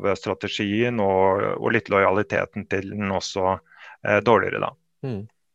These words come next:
Speaker 1: Det gjorde
Speaker 2: Så
Speaker 1: vi
Speaker 2: hva
Speaker 1: mye
Speaker 2: te-, hva
Speaker 1: bedre
Speaker 2: tenker du nå er
Speaker 1: andre
Speaker 2: liksom, nå har du gjort noen ganger, da. Hva,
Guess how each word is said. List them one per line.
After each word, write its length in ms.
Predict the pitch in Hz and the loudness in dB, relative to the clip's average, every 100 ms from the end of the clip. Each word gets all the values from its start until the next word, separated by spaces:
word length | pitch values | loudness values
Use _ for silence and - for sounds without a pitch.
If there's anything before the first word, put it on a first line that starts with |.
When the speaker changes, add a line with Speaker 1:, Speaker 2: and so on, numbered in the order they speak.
| - | 2
Speaker 1:
Det 80 | 147 | 6
gjorde 160 | 113 | 6
Speaker 2:
Så 60 | 107 | 6
Speaker 1:
vi 20 | |
Speaker 2:
hva 60 | 160 | 4
Speaker 1:
mye 80 | 127 | 6
Speaker 2:
te-, 40 | |
hva 60 | 156 | 6
Speaker 1:
bedre 100 | - | 6
Speaker 2:
tenker 220 | 123 101 | 4 6
du 40 | 147 | 6
nå 120 | 139 | 6
er 80 | 135 | 4
Speaker 1:
andre 80 | 135 | 2
Speaker 2:
liksom, 200 | 139 135 139 - 151 127 | -2 -4 -6 -8 -10 -4
nå 80 | 135 | 2
har 100 | 135 | 4
du 80 | 135 | 4
gjort 180 | 113 - | 0 -2
noen 140 | 123 | 0
ganger, 220 | 120 127 147 | 2 4 4
da. 60 | |
Hva, 60 | 127 | 6